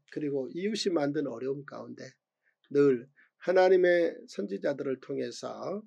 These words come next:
하나님이 경고하시며 가르치시며 이끄실 때 거기에 귀 기울여 순종함으로 한 걸음 한 걸음 하나님을 향해서 더 달려가며 더 깊어졌던 모습들을 보게 하심을 감사합니다.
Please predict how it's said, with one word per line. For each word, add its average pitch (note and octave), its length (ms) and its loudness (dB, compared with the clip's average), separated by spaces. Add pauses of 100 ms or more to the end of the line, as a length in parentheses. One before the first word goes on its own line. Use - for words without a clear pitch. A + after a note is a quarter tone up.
하나님이 B2+ 640 -8 (760)
경고하시며 B2 920 -6
가르치시며 D3+ 640 -4
이끄실 D#3+ 520 0
때 F3 300 0 (340)
거기에 E3+ 300 4
귀 D#3+ 220 -8
기울여 C#3+ 360 0
순종함으로 C3 840 -8 (340)
한 E3+ 140 -8
걸음 B2 260 -8
한 C3+ 120 -8
걸음 D3 380 -4 (400)
하나님을 E3 460 0
향해서 B2 600 -8
더 B2+ 180 -10
달려가며 A#2 800 -14
더 A#2+ 240 -16
깊어졌던 D#3+ 640 -2
모습들을 C3+ 540 -6
보게 A#2+ 200 -14
하심을 D3 340 -10
감사합니다. - 760 -20